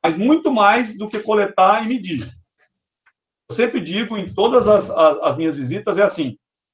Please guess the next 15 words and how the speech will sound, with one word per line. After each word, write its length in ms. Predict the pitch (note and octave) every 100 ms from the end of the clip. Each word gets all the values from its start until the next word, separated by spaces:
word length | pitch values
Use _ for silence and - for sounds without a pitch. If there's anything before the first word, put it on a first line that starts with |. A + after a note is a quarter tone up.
| _ _ _ _ _
dizer 600 | C3 B3+ G3+ G#3+ F3+ B2+ -
onde 260 | F#3+ A#3
tá 160 | A#3+ B3
alto, 580 | E3+ F#3 G3 F#3+ A2 - _ _ _ _ _ _ _ _ _
onde 260 | - F3 F3
tá 160 | D#3+
baixo, 540 | C#3 C#3+ A3 - - A#2+ _ _
eu 120 | D#3
não 160 | F#3+ C#4
preciso 480 | C4+ - C4+ B3+ C4+
ir 140 | G#3+
aí, 180 | F#3+ D3
ninguém 460 | D3 B3 F#3+ B3 D#4+
precisa 440 | A3 - F3+ D#3
ir. 200 | B2+ A2